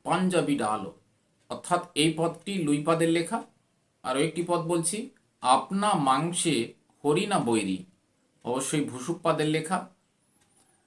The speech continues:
আরও একটি পদ মনে রাখবে, খুব গুরুত্বপূর্ণ পদগুলোই বলছি, "নগর বাহিরি রে ডম্বি কুড়িয়া", এটি কান্নপদের লেখা। পরবর্তী পদ, "উঁচা উঁচা পাবত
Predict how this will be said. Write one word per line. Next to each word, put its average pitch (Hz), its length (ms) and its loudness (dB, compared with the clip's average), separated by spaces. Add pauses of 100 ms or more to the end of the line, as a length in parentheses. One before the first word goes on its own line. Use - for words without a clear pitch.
(360)
আরও 135 160 4
একটি 160 260 4
পদ 170 380 2
মনে 131 180 -2
রাখবে, 147 400 0
খুব 156 160 -4
গুরুত্বপূর্ণ 147 600 -4
পদগুলোই 139 480 0
বলছি, 135 480 -2 (180)
"নগর 139 540 2
বাহিরি 127 500 4
রে 147 460 4 (640)
ডম্বি 160 420 2
কুড়িয়া", 143 460 2 (220)
এটি 117 140 -6
কান্নপদের 143 540 0
লেখা। 165 420 0 (760)
পরবর্তী 160 500 -2
পদ, 117 480 0
"উঁচা 143 260 2
উঁচা 180 280 0
পাবত 175 720 2